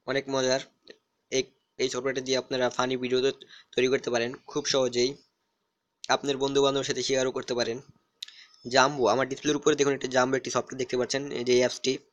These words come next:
এই অ্যাপসটির সাহায্যে, এই অ্যাপসটি চালাতে হলে নেট কানেকশন দরকার, মানে, ডেটা on করতে হবে। প্রথমে আমি দেখাই কি করে অ্যাপস ডাউনলোড করবেন। অবশ্য বলে রাখি, যারা আমার চ্যানেলটি সাবস্ক্রাইব করেন, অবশ্যই সাবস্ক্রাইব করুন, লাইক,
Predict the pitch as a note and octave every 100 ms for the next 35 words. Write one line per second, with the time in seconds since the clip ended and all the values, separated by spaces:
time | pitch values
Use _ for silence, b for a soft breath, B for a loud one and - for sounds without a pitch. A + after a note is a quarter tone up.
0 | _ _ _ B B B B - C3 B2+
1 | C#3 C3 B2+ B2 B2+ C3+ - - C#3+ C#3+
2 | C#3 C#3 C3 C3 - C3+ B2+ C3+ B2+ A2+
3 | _ _ b b b A#2 C3 B2 B2 C3
4 | - B2+ A#2+ B2 C3+ C3 B2 - B2 A#2+
5 | B2+ - _ _ - C#3 D3+ C#3+ C#3 C3+
6 | C3+ C3+ C3+ C3 C3+ C3 - B2 - -
7 | B2+ B2+ - B2+ B2 C#3 - _ _ _
8 | _ _ _ _ _ _ _ - B2+ C#3
9 | D3 D3 C#3 C#3+ C3 B2+ C3+ C#3 C#3 C3+
10 | B2+ B2+ - C#3 - C3 C3 B2+ C3 C3
11 | A#2 C3+ B2+ C3+ C3+ D#3+ _ B B B
12 | B B B2+ C3